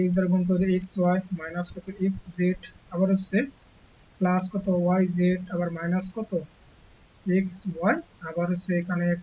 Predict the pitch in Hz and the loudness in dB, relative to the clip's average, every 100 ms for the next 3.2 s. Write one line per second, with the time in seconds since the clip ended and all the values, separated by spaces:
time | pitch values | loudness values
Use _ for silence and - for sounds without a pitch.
0 | - 180 175 175 180 - 190 185 180 170 | -6 -2 0 0 -2 -4 -4 -2 -2 0
1 | 180 180 190 - - - - - - 170 | 2 2 -2 -10 -20 -20 -20 -14 -6 -4
2 | 170 196 - 185 175 185 190 190 196 214 | -2 -6 -10 -10 0 4 4 4 4 2
3 | 226 | 0